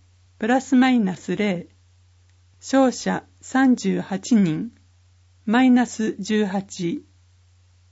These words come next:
火災、救急出動、交通事故は、一月から八月の累計。建築申請は四月から八月の累計。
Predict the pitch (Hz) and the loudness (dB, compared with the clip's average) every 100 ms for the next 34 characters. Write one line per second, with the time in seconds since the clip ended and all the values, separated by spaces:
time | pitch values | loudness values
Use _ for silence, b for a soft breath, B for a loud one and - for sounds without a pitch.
0 | _ _ _ _ _ _ - 226 202 262 | _ _ _ _ _ _ -6 -6 0 2
1 | 254 262 - _ _ - 269 269 277 262 | 2 0 -6 _ _ -2 2 2 2 0
2 | 262 254 - 208 180 165 160 - _ _ | 2 -2 -6 -4 0 0 -2 -10 _ _
3 | - 262 262 - 269 247 254 - 196 170 | 0 0 0 0 0 0 -4 -4 -2 -2
4 | 180 190 _ _ _ _ 208 196 262 262 | -4 -8 _ _ _ _ -8 -4 0 0
5 | 262 - 202 185 175 - 202 196 254 254 | -2 -4 -2 -2 -2 -6 -6 -4 0 0
6 | 247 240 233 214 208 196 190 190 185 185 | 2 2 4 2 0 -2 -2 -4 -2 -4
7 | 285 _ _ _ _ _ _ _ _ _ | -10 _ _ _ _ _ _ _ _ _
8 | _ _ _ - 269 285 277 - 277 269 | _ _ _ -2 4 6 4 0 -2 2
9 | 269 269 262 208 196 165 165 165 - _ | 6 6 4 -2 -2 -2 -2 -4 -6 _
10 | _ _ _ - 220 226 254 - - 185 | _ _ _ -10 -2 0 0 -2 -4 -2
11 | 165 - - 196 196 247 247 - 226 214 | -2 -4 -6 -4 -2 0 0 0 0 0
12 | 202 196 190 - 180 180 | 0 -2 -2 -4 -4 -4